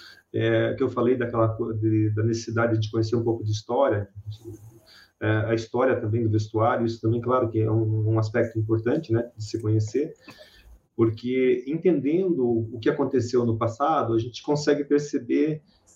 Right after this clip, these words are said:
é, o que, como, como aconteceram as mudanças, né? Por que que mudou de um ano pra outro, ou em dez anos, em uma década, né, mudou,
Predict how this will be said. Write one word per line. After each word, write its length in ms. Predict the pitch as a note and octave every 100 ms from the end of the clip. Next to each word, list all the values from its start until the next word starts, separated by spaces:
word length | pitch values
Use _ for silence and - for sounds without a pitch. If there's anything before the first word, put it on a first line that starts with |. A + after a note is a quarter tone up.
| -
é, 80 | A#2
o 80 | A#2
que, 220 | - F#3
como, 420 | F#3 - F#3+ F#3+
como 220 | - F#3 G3
aconteceram 720 | G3 F#3+ F#3+ - F3+ E3+ D#3+
as 80 | D#3
mudanças, 640 | - C#3 D3 - G#2+ -
né? 120 | A2+
Por 240 | A#2 B2
que 160 | - F3
que 160 | F3+ F3+
mudou 580 | E3 A#2+ B2+ C#3+ A#2+ G#2+
de 260 | G#2+ G#2+
um 160 | A2 A2+
ano 220 | B2+ B2+
pra 120 | B2
outro, 560 | A2 G#2 B2+ C#3+ - A#2
ou 400 | A2 A2+ B2 A2
em 140 | A#2
dez 300 | A#2 C3 A2
anos, 360 | A2 B2+ C3 G#2
em 60 | A#2
uma 140 | A2+
década, 460 | G#2+ C3 - A2 G#2
né, 100 | A#2
mudou, 580 | A#2 A2 A2+ D3 A#2+